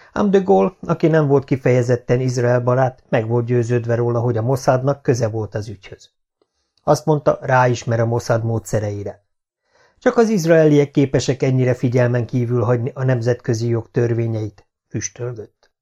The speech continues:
A szuezi válság alatt kialakult szoros francia-izraeli jóviszony ezen a ponton megszakadt.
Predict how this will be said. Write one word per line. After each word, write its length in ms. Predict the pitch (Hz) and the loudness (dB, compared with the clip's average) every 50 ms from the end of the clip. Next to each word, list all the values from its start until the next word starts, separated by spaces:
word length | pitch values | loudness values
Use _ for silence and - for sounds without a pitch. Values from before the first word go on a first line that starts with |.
| _ _ _ _ _ _ _ _ _ _ _ _ _ _ _ _ | _ _ _ _ _ _ _ _ _ _ _ _ _ _ _ _
A 100 | - 151 | 0 0
szuezi 420 | - - 262 262 - 143 131 139 | 0 2 2 2 4 4 2 2
válság 440 | 139 151 156 156 - - 135 127 131 | 2 2 2 2 2 2 0 2 2
alatt 240 | 131 131 127 120 - | 2 2 2 0 0
kialakult 560 | - 147 143 135 135 135 131 131 - 139 135 | 2 2 4 4 4 2 2 0 -2 -4 -2
szoros 360 | - - 131 117 117 113 - | -2 0 0 0 0 -2 -4
francia-izraeli 1080 | - - 131 127 123 110 - 131 123 127 127 131 139 131 123 123 117 120 120 123 123 120 | -4 -4 -2 -2 -2 -2 -2 0 0 0 0 0 -2 -4 -2 0 0 2 2 2 2 0
jóviszony 560 | 123 127 127 123 123 123 117 - 131 131 131 - | 0 -2 -2 -2 -2 -4 -4 -2 -4 -4 -4 -4
ezen 280 | 139 127 117 131 127 | -4 -2 -2 0 0
a 60 | 127 120 | -2 -2
ponton 400 | - 135 127 131 - 143 131 127 | -2 -2 -2 -2 0 -2 -2 -2
megszakadt. 760 | 120 110 - - - 117 107 - 101 - - _ _ _ | -2 -6 -8 -8 -10 -10 -8 -8 -10 -10 -12 _ _ _